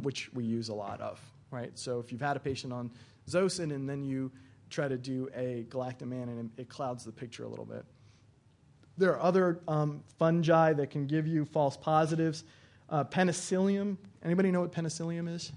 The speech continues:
No? Ever heard of it? Anybody from Southeast Asia? No. <laughs> Well, that's where you see it, right? It's an endemic fungi of Southeast Asia,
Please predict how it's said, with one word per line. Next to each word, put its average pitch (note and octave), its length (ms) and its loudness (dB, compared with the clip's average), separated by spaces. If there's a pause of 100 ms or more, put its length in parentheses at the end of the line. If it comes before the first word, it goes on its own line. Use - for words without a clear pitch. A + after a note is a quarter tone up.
(1600)
No? D3+ 240 -6 (140)
Ever C#3 160 0
heard D3+ 240 0
of D3+ 80 -4
it? - 120 -8 (1400)
Anybody C3+ 440 0
from C3 480 -8
Southeast C#3+ 580 -8
Asia? C#3 340 -8
No. G#2 80 -10 (480)
<laughs> C#3+ 80 -2 (360)
Well, F3 80 6
that's F#3 120 6
where F#3 80 6
you D#3+ 80 6
see D#3+ 280 2
it, B2 120 2
right? D3+ 180 4
It's D3 120 0
an D3 80 0
endemic D3+ 420 2
fungi C#3+ 640 2
of C3+ 220 -6
Southeast C3 520 -2
Asia, B2+ 420 -2